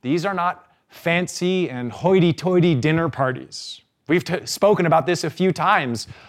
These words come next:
over the weeks in morning prayer, but Judas here is at the Last Supper.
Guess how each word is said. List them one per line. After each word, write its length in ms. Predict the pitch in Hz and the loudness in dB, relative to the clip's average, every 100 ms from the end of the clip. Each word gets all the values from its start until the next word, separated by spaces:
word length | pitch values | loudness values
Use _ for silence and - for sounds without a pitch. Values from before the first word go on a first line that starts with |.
| - - | -20 -2
over 180 | 156 143 | 0 2
the 100 | 143 | 2
weeks 300 | 143 151 - | 2 0 -4
in 120 | 143 | -6
morning 280 | 139 139 131 | -4 -4 -6
prayer, 240 | 151 156 | -2 -2
but 200 | 127 160 | 0 -2
Judas 480 | 123 170 277 262 - | 0 2 2 2 -2
here 580 | - 240 262 156 139 151 | -6 -2 0 0 0 -2
is 200 | 156 131 | -6 -4
at 260 | 160 170 160 | 0 0 0
the 80 | 160 | -2
Last 420 | 151 131 131 - | 2 2 0 -2
Supper. 340 | 170 165 - | -4 -6 -8